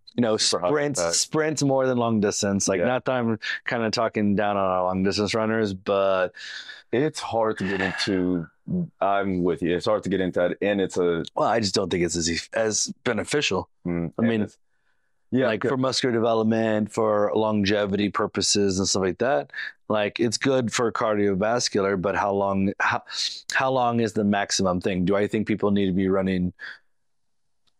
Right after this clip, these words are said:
Speaker 1: Do I think that people that run marathons are the epitome of health? No.
Speaker 2: One
Speaker 1: Do I th-,
Speaker 2: yeah.
Speaker 1: think that they're strong in their own capacity? Absolutely.
Speaker 2: Oh, absolutely.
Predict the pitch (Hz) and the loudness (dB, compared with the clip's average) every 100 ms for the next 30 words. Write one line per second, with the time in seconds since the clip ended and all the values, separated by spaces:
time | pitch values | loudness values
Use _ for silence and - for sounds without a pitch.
0 | _ _ _ _ 127 127 135 135 151 127 | _ _ _ _ 0 2 2 2 0 0
1 | 123 110 - 135 120 117 107 110 104 98 | 0 -2 -2 0 2 2 2 2 2 2
2 | 101 - 113 113 101 95 90 110 101 98 | 0 2 0 2 2 2 0 0 0 2
3 | 98 95 - 95 98 95 92 - - 104 | 2 2 0 2 2 2 -2 -4 -2 -2
4 | 120 95 92 90 90 - - _ - - | -2 -2 0 2 0 -2 -8 _ -12 -4
5 | 95 123 117 113 - 87 85 104 127 123 | 0 2 0 -2 -6 -4 -2 0 0 0
6 | 113 110 - - 110 113 110 104 101 98 | 0 0 0 0 2 2 2 2 2 0
7 | 98 113 131 - 131 - 113 110 92 117 | 0 0 0 0 0 0 0 0 0 0
8 | 110 104 120 - 101 143 87 | 2 2 -2 0 0 0 -2